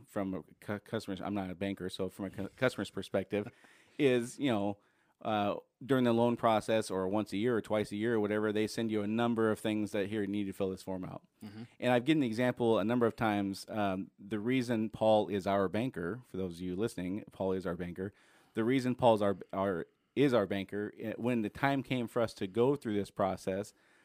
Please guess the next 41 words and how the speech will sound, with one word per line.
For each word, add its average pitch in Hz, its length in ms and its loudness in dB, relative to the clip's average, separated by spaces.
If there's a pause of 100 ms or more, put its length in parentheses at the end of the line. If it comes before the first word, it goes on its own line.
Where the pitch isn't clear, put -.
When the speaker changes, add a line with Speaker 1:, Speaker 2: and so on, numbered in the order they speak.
(140)
Speaker 1:
um, 98 540 0
I 107 140 0
got 107 200 2 (220)
two 147 200 2
or 139 100 2
three 123 340 -2
really 117 260 2
good 110 160 -2
referrals 107 440 -2
from 104 180 -8
colleagues 98 580 0
on 92 400 -6 (120)
good 95 180 -4
bankers. 90 560 -2 (580)
And 107 320 0
Paul 117 540 8
was 110 180 0
the 113 120 -4
only 120 280 2
one 107 280 2
who 120 120 -4
filled 113 340 0
out 101 220 2
the - 80 -6
personal 107 380 -4
financial 101 360 -4
disclosure 95 440 -4
form 98 260 -6
for 98 180 -4
me. 98 180 -12 (680)
Speaker 2:
And 123 180 -8
you 143 120 -2
remind 135 380 -4
me 139 80 -6
of 117 100 -10
that - 280 -2
<laughs> - 60 -14
all 135 400 0
the 127 180 -10
time. 120 520 0 (340)
Speaker 1:
And, 147 280 4